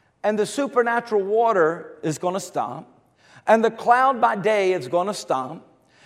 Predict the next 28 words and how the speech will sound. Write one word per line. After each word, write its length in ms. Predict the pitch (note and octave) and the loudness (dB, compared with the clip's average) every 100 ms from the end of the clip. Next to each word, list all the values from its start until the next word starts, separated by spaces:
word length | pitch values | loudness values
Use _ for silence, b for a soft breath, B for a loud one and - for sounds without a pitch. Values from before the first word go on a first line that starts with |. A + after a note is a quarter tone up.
| b | b
and 160 | G#3 | 4
the 60 | G3+ | 4
pillar 300 | G#3 C4 B3+ | 10 10 10
of 80 | B3 | 6
fire 680 | A3 A3 A3 A3 - - - | 6 8 6 4 -6 -18 -14
is 140 | D#3+ | -12
gonna 240 | C3+ F#3 F#3 | -6 -6 -6
stop, 640 | - C#3 B2+ D3 - _ _ _ _ - | -6 -4 -4 -10 -18 _ _ _ _ -4
but 120 | G3 | 2
I'm 140 | B3 B3+ | 2 2
gonna 180 | B3 | 0
bring 440 | G3+ F#3 C4 D4 D4 | 0 0 0 0 0
you 180 | C4 B3+ | 0 2
into 180 | A#3 | 2
the 120 | G#3 G#3 | -2 -2
promised 560 | - C4+ C#4 B3 - | 0 0 2 -2 -4
land, 560 | E3 D#3+ C#3 C3 D#3+ E3+ _ _ _ _ - | -6 -6 -6 -10 -16 -20 _ _ _ _ 0
and 160 | A3 | 0
it 80 | A3+ | 0
flows 460 | - A#3+ C4+ C4+ G#3+ | 2 8 8 8 6
with 140 | A3 | 2
milk 360 | A3 B3 B3 B3+ | 4 6 6 4
and 140 | A3+ | 0
honey. 440 | G3 A#3 E3+ C3 - - _ _ b b b | 0 0 -2 -8 -14 -20 _ _ b b b
And 220 | G3+ A3+ | 0 4
there 160 | B3+ B3 | 4 4
are 100 | G#3+ | 2
cities 960 | - - C4 C#4+ D4 D4 D4 - - | -4 -6 2 2 2 -4 -6 -8 -18